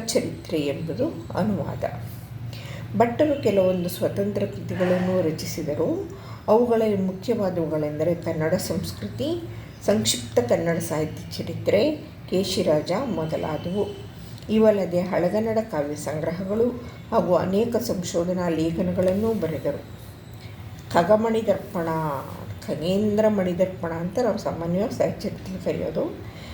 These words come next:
ಎಂಬ ವೈದ್ಯ ಕ್ಷೇತ್ರದ ಕನ್ನಡ ಕೃತಿಯೂ ಸೇರಿ ಕಳೆದು ಹೋಗಬಹುದಾದ ಕೆಲವಾರು ಕೃತಿಗಳನ್ನು ಅವರು ಸಂಪಾದಿಸಿ ಪ್ರಕಟಿಸಿದ್ದಾರೆ.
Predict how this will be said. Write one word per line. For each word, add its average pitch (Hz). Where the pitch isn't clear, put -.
ಎಂಬ 214
ವೈದ್ಯ 196
ಕ್ಷೇತ್ರದ 196
ಕನ್ನಡ 170
ಕೃತಿಯೂ 214
ಸೇರಿ 202
ಕಳೆದು 196
ಹೋಗಬಹುದಾದ 190
ಕೆಲವಾರು 175
ಕೃತಿಗಳನ್ನು 170
ಅವರು 185
ಸಂಪಾದಿಸಿ -
ಪ್ರಕಟಿಸಿದ್ದಾರೆ. -